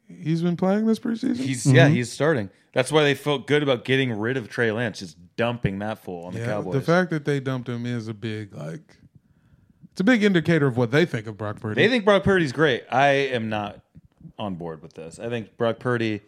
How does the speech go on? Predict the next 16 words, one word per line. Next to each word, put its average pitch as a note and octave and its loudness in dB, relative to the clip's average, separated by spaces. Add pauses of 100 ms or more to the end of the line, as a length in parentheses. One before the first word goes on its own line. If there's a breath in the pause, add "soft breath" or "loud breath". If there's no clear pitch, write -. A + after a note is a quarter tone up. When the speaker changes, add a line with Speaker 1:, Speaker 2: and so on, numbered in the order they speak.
(720)
Speaker 2:
huge C3+ 0 (600)
regression F#2 0
this F#2+ -10
season. F2+ -8 (680 soft breath)
Uh, A#2+ 2
Joey C3+ 4
Bosa, D#3+ 2 (140)
or C3+ -4
excuse B2 0
me, A2 -2
Nick A#2 0
Bosa, E3 2
is B2 -4
he, D3+ -4
is B2 -12
he C#3+ 0